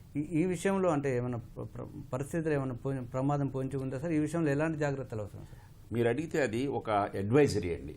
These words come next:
Speaker 2: అంటే జాగ్రత్తగా ఉండండి చెప్పడం
Speaker 1: చెప్పడం,
Speaker 2: వేరు.
Speaker 1: ఓకే.
Speaker 2: జాగ్రత్తగా ఉండండి అని చెప్పడం మూలాన అటాక్ జరిగిందని కాదు, జరుగుతుందని కూడా కాదు, అది జ్ఞాపకం పెట్టుకోవాలి.
Speaker 1: సరే.
Speaker 2: అంటే మీకు ఎట్లా ఉంటుందంటే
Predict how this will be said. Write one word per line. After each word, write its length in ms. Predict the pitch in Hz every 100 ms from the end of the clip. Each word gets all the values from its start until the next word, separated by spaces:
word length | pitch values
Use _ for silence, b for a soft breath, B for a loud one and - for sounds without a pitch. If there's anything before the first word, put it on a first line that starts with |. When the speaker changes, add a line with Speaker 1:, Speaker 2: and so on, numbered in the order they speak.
| 104
Speaker 2:
అంటే 200 | 113 131
జాగ్రత్తగా 680 | 87 101 117 143 160 165 156
ఉండండి 380 | 139 139 135 -
చెప్పడం 260 | 104 117 110
Speaker 1:
చెప్పడం, 160 | 87
Speaker 2:
వేరు. 180 | 80 73 - 107
Speaker 1:
ఓకే. 220 | - - B -
Speaker 2:
జాగ్రత్తగా 640 | 95 117 147 180 190 190 180
ఉండండి 440 | 165 156 151 151
అని 80 | 147
చెప్పడం 480 | 143 - 139 135 123
మూలాన 420 | 123 139 151 123
అటాక్ 340 | - 131 110
జరిగిందని 500 | 101 98 117 127 123
కాదు, 340 | - 127 135 147
జరుగుతుందని 720 | 95 101 127 156 156 147 147
కూడా 220 | 123 110
కాదు, 320 | - 85 - -
అది 340 | 110 117 110 - -
జ్ఞాపకం 360 | 95 113 117 90
పెట్టుకోవాలి. 500 | 82 - 78 - - -
Speaker 1:
సరే. 80 | 95 B B
Speaker 2:
అంటే 460 | 113 120 170 185 - -
మీకు 240 | 120 120
ఎట్లా 240 | 117 147 143
ఉంటుందంటే 720 | 135 123 110 104 - 160